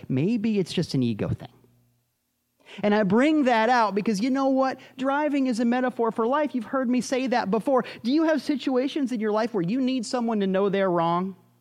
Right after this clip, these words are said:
That's ego. It's time to quit that because it is no more helpful and productive than glaring at the stranger in traffic who can't even see you through their tinted windows.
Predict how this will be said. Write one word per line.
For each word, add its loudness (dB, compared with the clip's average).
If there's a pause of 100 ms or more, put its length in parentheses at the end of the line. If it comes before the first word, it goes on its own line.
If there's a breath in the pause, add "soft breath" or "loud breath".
(1900)
That's -16
ego. -12 (1000)
It's -20
time -4
to -4
quit -6
that -10 (320 loud breath)
because 0
it 0
is -2
no 2
more 4
helpful -2
and -2
productive -2 (200 loud breath)
than 0
glaring 4
at 0
the -4
stranger -2
in 0
traffic -4
who -4
can't -4
even -4
see -8
you -6
through -6
their -4
tinted -6
windows. -12